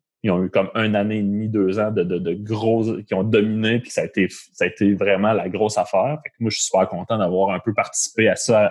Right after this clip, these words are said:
à, à ma manière. Souvent, quand tu veux amener des gens à se faire haïr, ben, encore plus, ben là, t'es fait se revirer contre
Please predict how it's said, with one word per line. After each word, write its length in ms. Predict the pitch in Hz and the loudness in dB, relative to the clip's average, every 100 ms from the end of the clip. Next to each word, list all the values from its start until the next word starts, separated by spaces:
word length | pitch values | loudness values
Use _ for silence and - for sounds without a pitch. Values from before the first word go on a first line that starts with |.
| - | 0
à, 40 | |
à 40 | 98 | 0
ma 160 | 98 | 2
manière. 540 | 101 101 101 95 156 156 - _ _ _ 151 | 2 2 2 0 -2 -4 -12 _ _ _ -12
Souvent, 320 | - - 123 123 | -6 0 2 4
quand 180 | 120 | 2
tu 160 | 104 - | 0 2
veux 100 | 117 | 2
amener 300 | 107 110 117 | 4 2 2
des 160 | 110 104 | 2 2
gens 220 | 113 113 | 2 2
à 100 | 101 | 2
se 100 | - | 2
faire 140 | 104 | 2
haïr, 440 | 98 95 107 113 110 | 4 4 4 2 0
ben, 200 | 87 80 - _ _ | -2 -4 -10 _ _
encore 340 | 113 98 95 - | -2 2 0 0
plus, 200 | 110 104 | -2 0
ben 120 | 98 | 0
là, 80 | 98 | -2
t'es 240 | - 98 - - | -2 -4 -2 -2
fait 100 | - | 0
se 140 | 104 101 | 2 0
revirer 400 | 98 98 107 101 | 0 0 0 0
contre 260 | 101 95 | -2 -4